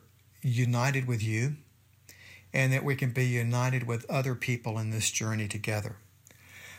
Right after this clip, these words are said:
I, I pray, Father, that you would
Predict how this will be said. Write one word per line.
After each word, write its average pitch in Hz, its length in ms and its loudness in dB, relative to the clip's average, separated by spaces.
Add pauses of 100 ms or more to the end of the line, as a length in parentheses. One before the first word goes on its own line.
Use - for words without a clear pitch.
(120)
I, 165 260 6
I 196 140 2
pray, 175 460 0
Father, 143 600 2
that 120 460 -2
you 135 560 0
would 120 400 -2